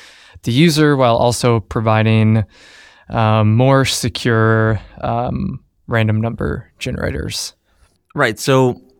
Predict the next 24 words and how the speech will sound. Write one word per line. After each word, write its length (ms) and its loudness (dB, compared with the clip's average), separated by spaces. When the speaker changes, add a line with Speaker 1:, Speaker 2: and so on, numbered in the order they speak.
Speaker 2:
why 720 0
is 180 0
the 180 0
existing 400 0
approach, 500 -2
uh, 200 -4
suboptimal? 680 -6
Right? 180 -6
Why 180 0
is 100 -2
it 120 -4
insecure? 720 -6
Why, 680 0
um, 520 -2
is 180 2
it, 560 -2
uh, 340 -4
awkward 400 -2
to 100 -6
use? 400 -6
Speaker 1:
Yeah, 440 0
first 440 -2
you 100 2
have 680 2